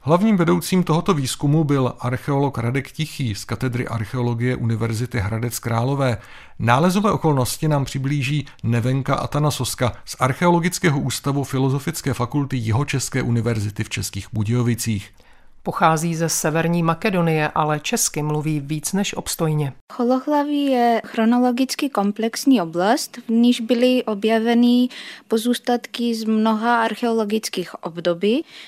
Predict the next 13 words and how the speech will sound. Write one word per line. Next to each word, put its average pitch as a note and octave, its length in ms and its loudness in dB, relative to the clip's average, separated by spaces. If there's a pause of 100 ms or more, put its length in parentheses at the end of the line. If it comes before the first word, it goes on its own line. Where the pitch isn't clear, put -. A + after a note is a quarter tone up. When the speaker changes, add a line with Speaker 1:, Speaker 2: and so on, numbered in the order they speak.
(100)
Speaker 3:
například, G#3+ 720 0
eh, G3+ 340 2
z G3+ 80 -4
neolitu, A#3 920 2
eneolitu G#3+ 760 -2
a F#3+ 100 2
doby G3 280 -2
bronzové, F#3 680 -2
středověku A#3+ 1080 -2
a A3+ 120 -2
taky A#3 600 -4
z G#3 60 -10
války G#3 800 -2